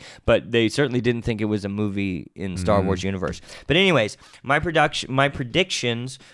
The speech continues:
Speaker 1: for the upcoming films is, um, still leading in with the other characters. I think Chewie's gonna be a central figure.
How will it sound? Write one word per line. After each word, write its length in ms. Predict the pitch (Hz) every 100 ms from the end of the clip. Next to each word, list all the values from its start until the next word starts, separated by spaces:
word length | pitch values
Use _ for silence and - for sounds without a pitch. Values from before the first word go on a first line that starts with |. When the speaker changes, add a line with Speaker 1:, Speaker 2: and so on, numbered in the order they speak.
| _
Speaker 1:
for 100 | 120
the 120 | 120
upcoming 360 | 127 - 139 120
films 400 | 123 110 104 -
is, 400 | - 107 98 - -
um, 520 | 101 98 92 90 82 - 76
still 240 | - 123
leading 240 | 117 113
in 140 | 113 107
with 120 | 104
the 100 | 101
other 120 | 107
characters. 360 | 113 107 98 - - -
I 60 | 110
think 160 | 131 -
Chewie's 320 | 135 135 139
gonna 160 | 131
be 120 | 113 113
a 40 |
central 400 | - 110 110 101
figure. 500 | - 104 104 135 185